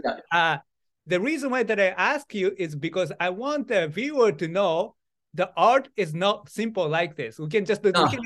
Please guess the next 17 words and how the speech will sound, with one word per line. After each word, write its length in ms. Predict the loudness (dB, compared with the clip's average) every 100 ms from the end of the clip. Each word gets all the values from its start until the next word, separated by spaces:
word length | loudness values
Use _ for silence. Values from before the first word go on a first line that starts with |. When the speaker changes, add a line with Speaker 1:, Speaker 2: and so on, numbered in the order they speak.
| -2
Speaker 2:
just 160 | -2 0
make 260 | 4 4 4
something 420 | 2 4 2 4
Speaker 1:
<laughs> 180 | 4 4
Speaker 2:
up. 200 | 4 4 4
Because 280 | 2 0 -4 -6
Speaker 1:
Yeah. 220 | -12 -14 2
Speaker 2:
often 460 | 4 4 0 -2
people 340 | -2 -2 2 2
say, 240 | 4 2 4
"Hey, 260 | 4 6
why 160 | 4 2
did 160 | -2
you 80 | -8
take 240 | -2 0 0 -4
ten 280 | -4 -4
years 260 | 0 2